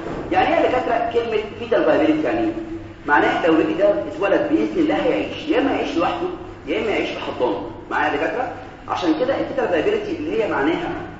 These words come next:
ال capability of extra uterine existence، القدره على التواجد خارج الرحم. آه، نبيل، نبيل، الدنيا حر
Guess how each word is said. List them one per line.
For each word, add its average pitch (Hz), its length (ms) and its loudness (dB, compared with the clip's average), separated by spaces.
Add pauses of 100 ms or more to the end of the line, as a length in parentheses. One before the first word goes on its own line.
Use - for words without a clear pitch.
(440)
ال 147 300 4
capability - 800 0
of 147 300 -4
extra 180 380 -2 (200)
uterine 156 460 4 (140)
existence، - 480 -4 (400)
القدره 147 640 2
على 151 100 2
التواجد - 220 2
خارج - 220 2
الرحم. - 220 -2 (400)
آه، 165 640 0
نبيل، 233 400 -4 (180)
نبيل، - 200 -6
الدنيا - 240 -2
حر 196 320 -4